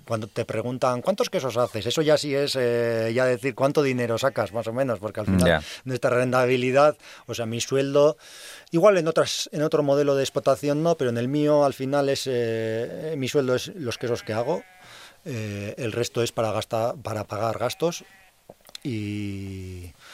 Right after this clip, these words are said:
Speaker 1: entonces decir cuántos hago, pues, pues no me gusta, no
Speaker 2: Bueno,
Speaker 1: me suele gustar, pero
Speaker 2: tampoco es una
Speaker 1: <laughs>
Speaker 2: gran producción, porque de
Speaker 1: No.
Speaker 2: hecho lo vendéis, eh, en el caserío.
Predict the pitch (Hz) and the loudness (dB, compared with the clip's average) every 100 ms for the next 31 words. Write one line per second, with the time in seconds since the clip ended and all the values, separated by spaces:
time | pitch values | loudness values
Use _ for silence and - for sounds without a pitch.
0 | - - 101 107 120 107 - 123 123 120 | -18 -10 -8 -6 -6 -6 -4 -4 -4 -4
1 | 113 120 117 107 98 95 90 - - 101 | -2 -2 -2 -4 -6 -8 -10 -14 -14 -10
2 | 113 120 90 - 98 92 92 95 - 98 | -8 -8 -8 -10 -12 -12 -14 -14 -2 2
3 | 95 85 104 92 90 123 92 85 95 92 | 4 2 -2 -12 -6 0 2 2 2 4
4 | 95 98 92 90 90 98 98 95 92 98 | 2 4 4 4 4 4 4 2 2 4
5 | 95 92 - 104 107 113 120 95 78 85 | 4 0 0 4 6 4 0 0 4 4
6 | 85 104 92 85 82 87 98 - 90 82 | 6 6 6 6 6 4 4 2 2 4
7 | 80 78 73 85 82 - 85 87 85 | 4 4 2 0 -2 -2 2 4 2